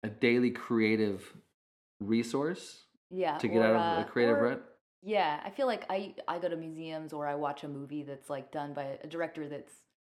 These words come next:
Speaker 2: themselves, you know?
Speaker 1: Yeah.
Speaker 2: Has, like, a unique voice.
Speaker 1: Um, that's a good question. A daily thing. I mean, there are a lot of books that I love,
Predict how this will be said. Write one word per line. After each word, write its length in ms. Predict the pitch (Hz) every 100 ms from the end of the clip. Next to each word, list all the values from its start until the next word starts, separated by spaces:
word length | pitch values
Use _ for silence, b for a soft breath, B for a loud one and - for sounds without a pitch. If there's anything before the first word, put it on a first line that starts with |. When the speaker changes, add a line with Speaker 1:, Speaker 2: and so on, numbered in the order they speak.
| _ _ -
Speaker 2:
themselves, 600 | 170 160 170 151 151 156
you 80 | 214
know? 320 | 220 226 226
Speaker 1:
Yeah. 160 | 208 214 - 160
Speaker 2:
Has, 140 | 160
like, 160 | 151 143
a 40 |
unique 260 | 156 156 151
voice. 280 | 143 139 143 _ b _ _ _ 113
Speaker 1:
Um, 600 | 113 110 107 104 104 -
that's 160 | - -
a 40 |
good 120 | 110
question. 380 | - 110 - 85 - _ _ -
A 40 |
daily 340 | 104 101 104 98
thing. 240 | 87 85 87 _ _ _ _ _ _ -
I 40 |
mean, 40 | 131
there 60 |
are 40 | 147
a 40 |
lot 120 | 120
of 80 | 98
books 200 | 107 -
that 80 | 95
I 80 | 82
love, 420 | 90 95 87 85